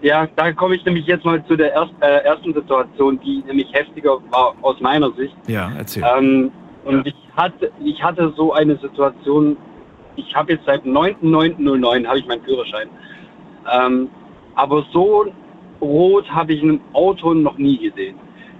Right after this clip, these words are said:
Speaker 1: Ich bin mit meinem Auto, das ist so ein City S U V, ähm, ein Kona, Hyundai Kona, wie gesagt hundertdreißig P S,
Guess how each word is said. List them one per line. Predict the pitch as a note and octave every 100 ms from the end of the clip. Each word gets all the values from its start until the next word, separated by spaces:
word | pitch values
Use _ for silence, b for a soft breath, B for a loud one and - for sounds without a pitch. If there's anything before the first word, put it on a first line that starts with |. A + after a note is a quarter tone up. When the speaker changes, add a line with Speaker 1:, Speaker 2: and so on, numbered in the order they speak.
| -
Speaker 1:
Ich | D3
bin | - F3 F3
mit | D3+ D3
meinem | C#3+ E3+ A3 F#3
Auto, | F#3 G#3 - G3
das | D3+
ist | C#3+ C#3+
so | D3
ein | C3+ -
City | F#3+ A3
S | G#3+ -
U | - -
V, | - - - - - C3
ähm, | B2 C3 - - - D#3
ein | C#3
Kona, | D#3 F#3+ G3 - -
Hyundai | F#3 F3+ C3+
Kona, | B2+ F#3+ G#3+ G#3 - - - - - - - -
wie | C3+
gesagt | C3 C3+
hundertdreißig | D#3 C#3+ - B2+ A#2+
P | -
S, | C3+